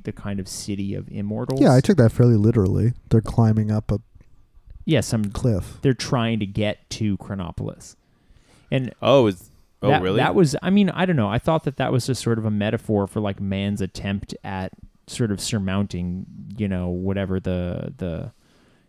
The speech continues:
Speaker 1: technological, you know, or biological kind of, like, uh,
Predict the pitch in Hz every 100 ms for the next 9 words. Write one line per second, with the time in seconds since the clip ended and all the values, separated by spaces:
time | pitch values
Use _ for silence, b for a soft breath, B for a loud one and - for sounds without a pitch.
0 | _ - 104 - 95 90 90 92 92 90
1 | 90 87 - - - - - 104 92 87
2 | 87 - 90 90 95 90 90 87 90 95
3 | 90 92 - 87 92 95 92 92 _ -
4 | - - -